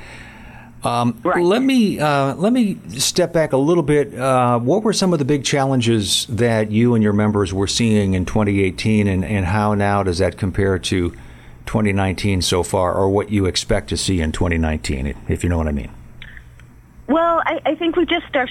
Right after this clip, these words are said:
Speaker 2: starting to see a lot of the, the issues with the,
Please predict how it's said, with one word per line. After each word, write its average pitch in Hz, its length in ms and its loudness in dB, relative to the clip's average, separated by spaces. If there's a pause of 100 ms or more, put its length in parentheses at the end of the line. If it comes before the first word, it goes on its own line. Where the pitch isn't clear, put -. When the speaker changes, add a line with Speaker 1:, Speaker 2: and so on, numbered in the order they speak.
Speaker 2:
starting 254 400 -2
to 240 180 0
see 233 380 0 (340)
a 180 80 0
lot 208 240 0
of 208 160 -8
the, 185 320 -2 (440)
the 190 180 0
issues 196 480 -2
with 185 200 -2
the, 165 460 0